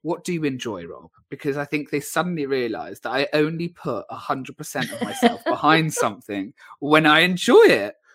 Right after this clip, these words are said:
Speaker 1: Who'd have thought?
Speaker 2: Surprise,
Speaker 1: Um,
Speaker 2: surprise.
Speaker 1: I
Speaker 2: Don't we
Speaker 1: know.
Speaker 2: all? <laughs>
Speaker 1: Absolutely. And then there was, like, a blanket decision, maybe academics isn't for Rob, maybe it's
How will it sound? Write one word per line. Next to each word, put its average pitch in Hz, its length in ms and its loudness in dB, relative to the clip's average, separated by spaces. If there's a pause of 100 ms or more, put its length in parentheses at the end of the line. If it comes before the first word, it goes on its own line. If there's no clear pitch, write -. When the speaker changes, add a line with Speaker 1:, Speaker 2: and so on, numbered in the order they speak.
(160)
Speaker 1:
Who'd 381 160 10
have 427 120 6
thought? 311 440 6 (240)
Speaker 2:
Surprise, 233 380 2
Speaker 1:
Um, 175 80 4
Speaker 2:
surprise. 180 600 4 (400)
Speaker 1:
I 180 160 6
Speaker 2:
Don't 180 60 -4
we 196 60 2
Speaker 1:
know. 233 280 4
Speaker 2:
all? 170 160 -6 (240)
<laughs> - 240 -10
Speaker 1:
Absolutely. 180 840 -2 (120)
And 175 160 -4
then 185 120 -6
there 180 120 -2
was, 175 180 -4
like, 170 180 -6
a 160 40 -10
blanket 156 480 -8
decision, 139 480 -12
maybe 135 320 -6
academics 131 800 -10
isn't 127 280 -10
for 127 160 -12
Rob, 180 300 -2
maybe 135 480 -6
it's 107 160 -8